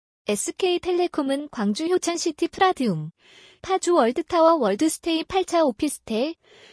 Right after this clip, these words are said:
하남 미사 우성 르보아, 파크 등 신축 단지는 물론 십칠 년 차 기축 건물인 서울 도봉구 삼성 레미안 아파트에 스마트홈 삼 점 영을 적용 완료했다. 에스케이텔레콤이 스마트홈 삼 점 영 적용을 희망하는 공동주택은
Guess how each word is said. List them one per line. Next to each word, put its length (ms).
하남 340
미사 280
우성 300
르보아, 520
파크 300
등 200
신축 380
단지는 500
물론 420
십칠 420
년 140
차 160
기축 360
건물인 500
서울 360
도봉구 500
삼성 380
레미안 360
아파트에 680
스마트홈 520
삼 220
점 220
영을 340
적용 380
완료했다. 840
에스케이텔레콤이 1160
스마트홈 520
삼 220
점 220
영 200
적용을 480
희망하는 600
공동주택은 920